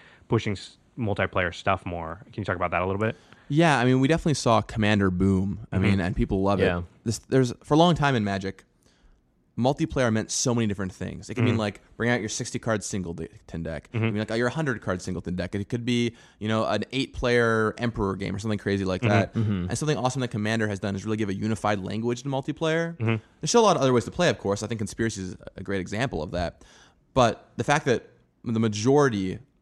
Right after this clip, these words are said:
Speaker 2: of multiplayer big deck Magic right now is being played as Commander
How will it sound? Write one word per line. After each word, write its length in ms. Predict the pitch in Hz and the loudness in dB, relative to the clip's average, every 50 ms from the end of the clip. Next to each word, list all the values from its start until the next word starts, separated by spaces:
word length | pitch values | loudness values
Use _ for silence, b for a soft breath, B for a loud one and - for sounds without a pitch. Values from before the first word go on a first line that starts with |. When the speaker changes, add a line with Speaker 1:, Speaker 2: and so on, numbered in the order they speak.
| _ _ | _ _
Speaker 2:
of 220 | - 101 98 92 98 | -2 -2 -2 -2 -2
multiplayer 760 | 104 104 104 - 101 98 - - 107 101 98 95 92 92 | -2 -2 -2 -2 -2 -4 -2 -2 0 0 0 0 -2 -2
big 180 | - 107 104 98 | -2 -2 -2 -2
deck 220 | 95 92 98 - | -2 -4 -4 -4
Magic 300 | 101 98 104 104 95 - | -2 -2 -2 -2 -2 -4
right 100 | - 76 | -6 -6
now 80 | 82 92 | -4 -6
is 60 | 98 - | -6 -4
being 140 | 98 95 | -6 -6
played 240 | - - 104 98 95 | -4 -2 -2 -2 0
as 100 | 92 95 | -2 -4
Commander 540 | - - 95 98 98 107 110 117 123 120 | -6 -8 -6 -4 -2 -2 -2 -2 -2 -4